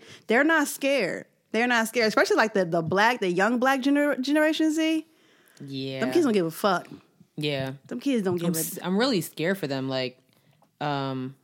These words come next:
Speaker 2: you know, when, when Donald Trump was talking about, you know, "I'm in law and order," like, you know,
Speaker 1: Mm-hmm.
Speaker 2: "you looting, we shooting."
Speaker 1: Right.
Speaker 2: You know, "I'm, we're gonna get y'all outta here." I was
Speaker 1: Mm-hmm.
Speaker 2: like, "Yo," I think it was Quinta. She, she was like, you know,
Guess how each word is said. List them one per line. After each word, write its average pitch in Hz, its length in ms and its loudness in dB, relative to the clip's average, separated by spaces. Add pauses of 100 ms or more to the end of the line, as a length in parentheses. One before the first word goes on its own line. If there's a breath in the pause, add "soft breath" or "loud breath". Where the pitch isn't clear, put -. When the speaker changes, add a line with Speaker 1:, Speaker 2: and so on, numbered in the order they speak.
(120)
Speaker 2:
you 147 100 -4
know, 147 100 -2
when, 135 300 -6
when 139 140 -6
Donald 147 240 -4
Trump 143 160 -6
was 139 100 -8
talking 135 240 -6
about, 127 440 -8 (200)
you 135 120 -10
know, 120 80 -12
"I'm 127 160 -10
in 127 180 -2
law 135 140 -4
and 135 80 -6
order," 131 280 -6
like, 127 240 -8
you 190 80 -4
know, 190 200 0
Speaker 1:
Mm-hmm. 175 240 -2
Speaker 2:
"you 131 240 -10
looting, 135 320 -8
we 135 120 -8
shooting." 131 560 -8
Speaker 1:
Right. 151 380 -6
Speaker 2:
You 143 140 -8
know, 123 520 -10
"I'm, 123 240 -18 (1040)
we're 143 140 -14
gonna 135 180 -10
get 135 200 -8
y'all 131 120 -6
outta 135 220 -4
here." 127 280 -6
I - 40 -4
was 190 120 0
Speaker 1:
Mm-hmm. 185 100 -2
Speaker 2:
like, 135 160 -4
"Yo," 123 260 -8 (220 loud breath)
I 190 80 -4
think 214 160 0
it - 20 -2
was 127 140 -8
Quinta. 170 340 -2
She, 147 160 -6 (180)
she 139 120 -10
was 135 100 -6
like, 127 140 -6
you 131 60 -10
know, 120 280 -12